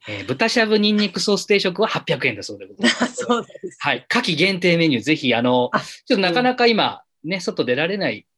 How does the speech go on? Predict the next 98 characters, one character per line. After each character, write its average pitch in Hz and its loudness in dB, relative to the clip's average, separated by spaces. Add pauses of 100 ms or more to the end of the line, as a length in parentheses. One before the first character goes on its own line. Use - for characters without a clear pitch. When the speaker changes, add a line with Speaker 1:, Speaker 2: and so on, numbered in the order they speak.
(240)
Speaker 1:
か - -10
も 104 -8
し 117 -6
れ 101 -10
な 120 -10
い。 170 -6
ま 202 0
あ、 - 4
お 160 4
近 208 -4
く 202 -8
の 175 -6
方、 135 -14
ぜ 120 -14
ひ、 - -20
Speaker 2:
う 254 4
ん 254 6
う 190 -2
ん。 190 2
Speaker 1:
お 185 -2
立 170 -6
ち - -20
寄 - -20
り - -20
い - -20
た 98 -12
だ 95 -12
け 92 -16
た 98 -18
ら 95 -16
と。 101 -18 (140)
あ 160 -2
の、 180 0
日 214 0
曜 370 0
日 262 0
定 208 2
休 214 -2
で 208 -4
す - -8
か 156 0
ら、 - -6
今 220 2
日 185 -2
は 127 -2
も 156 -6
う - -6
お - -6
休 143 -6
み 143 -8
で - -16
す 123 -4
よ。 131 -4 (180)
ね。 143 -8 (140)
Speaker 2:
う 196 2
ん。 190 2 (300)
Speaker 1:
気 120 -12
を - -14
つ - -20
け - -20
て 104 -18
い 101 -14
た 98 -14
だ 98 -16
き - -20
た 101 -14
い 90 -16
な 90 -20
と - -20 (160)
思 - -20
い 90 -20
ま 92 -20
す。 - -20 (160)
Speaker 2:
う 175 0
ん。 196 2
Speaker 1:
は 110 -4
い。 - -10 (180)
と 101 -16
い 98 -16
う 98 -20
こ 104 -12
と 110 -8
で、 104 -10
そ 113 -14
ん 113 -12
な 110 -8
六 113 -6
月 117 -6
六 113 -6
日、 104 -10
ロ 151 2
ー 190 0
ル 185 -2
ケ 185 -2
ー 175 -4
キ 160 -6
の 135 -2
日、 170 -6